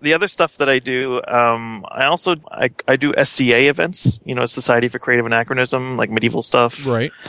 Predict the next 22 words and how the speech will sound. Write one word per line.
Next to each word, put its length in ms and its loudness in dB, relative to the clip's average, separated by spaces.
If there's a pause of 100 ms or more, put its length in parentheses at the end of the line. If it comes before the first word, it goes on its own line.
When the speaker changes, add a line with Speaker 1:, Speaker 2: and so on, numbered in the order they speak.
(320)
Speaker 1:
You 80 0
know, 80 4
stuff, 260 2
so 160 2
I, 40 4
I 240 0
kinda 260 -2
do 140 -4
that 180 0
stuff 200 -2
also. 480 -2 (720)
Speaker 2:
All 80 -12
right, 120 -8
you 120 -6
fit 180 -4
right 200 2
in. 220 0 (640)
Speaker 1:
Yeah. 280 4 (160)
Speaker 2:
Joseph, 360 0
how 100 4
about 200 2
you? 240 -4